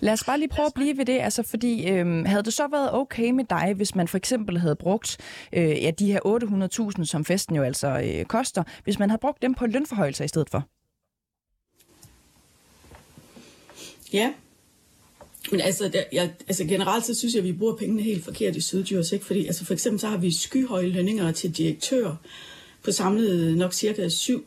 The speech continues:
Speaker 2: millioner om året, ikke? Altså, kommunaldirektøren, han tjener to komma to millioner. Det er mere end landets statsminister. Altså, landets statsminister skal jo lede hele landet. Han skal bare lede en lille kommune. Øh, og direktørerne,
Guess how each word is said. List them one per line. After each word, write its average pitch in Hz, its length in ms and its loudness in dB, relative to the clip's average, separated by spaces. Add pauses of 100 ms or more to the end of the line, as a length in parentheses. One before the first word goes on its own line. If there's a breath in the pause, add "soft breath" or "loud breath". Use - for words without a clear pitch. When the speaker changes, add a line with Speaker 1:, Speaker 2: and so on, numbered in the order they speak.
(160)
Speaker 2:
millioner 202 440 2
om 175 140 2
året, 190 280 2
ikke? 190 140 -4
Altså, 180 240 -2
kommunaldirektøren, 190 1080 0 (240 loud breath)
han 214 120 0
tjener 214 260 0
to 233 200 0
komma 180 220 -2
to 240 180 0
millioner. 180 540 2
Det 240 80 2
er 214 40 2
mere 208 160 0
end 214 100 0
landets 220 280 0
statsminister. - 680 -2 (600 loud breath)
Altså, 196 200 2
landets 226 260 2
statsminister 214 640 -2
skal - 180 -2
jo 180 80 2
lede 220 280 2
hele 233 320 2
landet. 185 420 -2 (360 loud breath)
Han 220 100 2
skal - 140 0
bare 185 200 2
lede 190 180 2
en 208 100 4
lille 214 200 2
kommune. 240 480 2 (880 loud breath)
Øh, 180 400 4
og 170 120 -2
direktørerne, 196 680 2